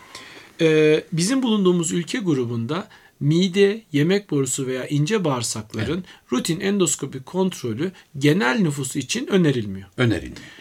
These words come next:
Speaker 1: Ama kolonoskopi bu işin dışında.
Speaker 2: Hmm.
Speaker 1: Kolon-, kalın bağırsak kanseri dünyada önde gelen, sık görülen kanserlerden bir tanesi.
Speaker 2: Evet.
Speaker 1: Bizim ülkemiz için de önemli bir sorun.
Speaker 2: Hı hı, hı hı.
Speaker 1: Hem kadınlarda hem erkeklerde kalın bağırsak kanseri sık görülüyor.
Speaker 2: Evet.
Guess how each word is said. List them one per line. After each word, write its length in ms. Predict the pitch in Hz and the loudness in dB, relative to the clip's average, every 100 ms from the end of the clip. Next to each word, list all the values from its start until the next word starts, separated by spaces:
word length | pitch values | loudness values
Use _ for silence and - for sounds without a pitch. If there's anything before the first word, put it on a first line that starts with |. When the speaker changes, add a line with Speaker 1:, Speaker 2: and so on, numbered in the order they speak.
| - - - | -20 -20 -2
Speaker 1:
Ama 380 | 240 269 208 - | 2 4 2 4
kolonoskopi 800 | 196 240 233 190 - 165 285 170 | 4 4 2 0 -2 -4 -2 2
bu 120 | 160 | 2
işin 300 | 151 247 202 | 2 0 0
dışında. 420 | 175 131 117 113 | 0 -2 -6 0
Speaker 2:
Hmm. 380 | 113 95 80 69 | 2 2 0 0
Speaker 1:
Kolon-, 340 | 190 269 320 | 0 0 -2
kalın 320 | - 196 285 226 | 0 0 2 4
bağırsak 420 | 190 170 160 - | 4 4 -4 -4
kanseri 540 | 180 175 - 156 175 | -2 -2 -2 -4 0
dünyada 540 | 160 196 196 165 143 277 | 2 2 2 0 -4 0
önde 320 | 196 202 233 | 2 2 2
gelen, 380 | 175 135 117 139 - _ - | 2 2 0 -8 -14 _ -2
sık 340 | - 302 - | 2 2 4
görülen 340 | 180 156 170 | 4 4 2
kanserlerden 840 | 170 175 165 - 147 143 143 254 233 | -2 -2 -2 0 0 0 -2 -4 -4
bir 80 | 202 | -4
tanesi. 460 | 127 110 113 - | -4 -8 -8 -6
Speaker 2:
Evet. 180 | 107 78 - - - - | -6 -6 -16 -20 -20 -2
Speaker 1:
Bizim 260 | 185 226 285 | 2 4 2
ülkemiz 420 | 226 233 220 226 | 2 0 0 0
için 320 | 208 - 247 | -2 -2 -2
de 80 | 240 | -2
önemli 400 | - 175 190 202 | 0 2 4 2
bir 60 | 151 | 0
sorun. 240 | 98 90 | -2 -2
Speaker 2:
Hı 60 | 80 | -6
hı, 40 | 80 - - | -10 -16 -16
hı 60 | 156 | -4
hı. 40 | |
Speaker 1:
Hem 200 | 262 311 | 0 2
kadınlarda 540 | 220 175 160 143 135 170 | 4 4 2 -2 0 -2
hem 180 | 254 | 0
erkeklerde 600 | 214 151 139 131 127 139 | 0 0 -6 -6 -6 -6
kalın 300 | 139 202 226 | -2 -2 0
bağırsak 340 | 156 123 135 131 | 0 -2 -6 -8
kanseri 380 | 143 139 269 262 | -6 -4 -2 0
sık 300 | - - - | 0 -2 -4
görülüyor. 340 | 113 104 - | -6 -6 -8
Speaker 2:
Evet. 140 | 98 | -8